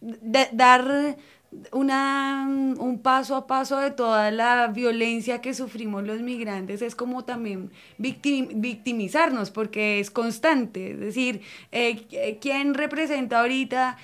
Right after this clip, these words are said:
eh, lo más nefasto? El migrante, porque el migrante trae SIDA.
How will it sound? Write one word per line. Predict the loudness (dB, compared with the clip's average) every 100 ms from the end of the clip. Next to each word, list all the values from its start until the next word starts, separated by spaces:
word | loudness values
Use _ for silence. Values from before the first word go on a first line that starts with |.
| -20 -12
eh, | -6 -4 -2 -2 -2
lo | -2
más | 2 2 2 -4
nefasto? | -8 2 4 4 0 -2 -2
El | -2 -4 -2
migrante, | -4 -2 2 2 2 -4 -6
porque | -6 -6 -6
el | -6
migrante | -4 -4 -4 -4 -2
trae | 0 0 0
SIDA. | -2 -2 -6